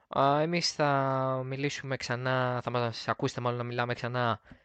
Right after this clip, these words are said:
α, αύριο με το Total News Podcast, διότι έχει καθιερωθεί σιγά σιγά η Τετάρτη ως η μέρα του.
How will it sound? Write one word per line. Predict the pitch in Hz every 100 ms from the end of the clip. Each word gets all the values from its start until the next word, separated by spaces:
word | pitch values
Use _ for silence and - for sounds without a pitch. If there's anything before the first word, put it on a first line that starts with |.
| _ _
α, | - 101 107 110 107 110 -
αύριο | 143 147 139 143 131
με | 127 127
το | 131 123 -
Total | 147 127
News | 123
Podcast, | - 123 - 117
διότι | 131 120 117 113 113
έχει | 117 -
καθιερωθεί | 113 113 113 113
σιγά | 117 113
σιγά | 107 113 110
η |
Τετάρτη | 110 - 117 -
ως | 107 -
η | 113 107 104 110
μέρα | 117 107 101
του. | 101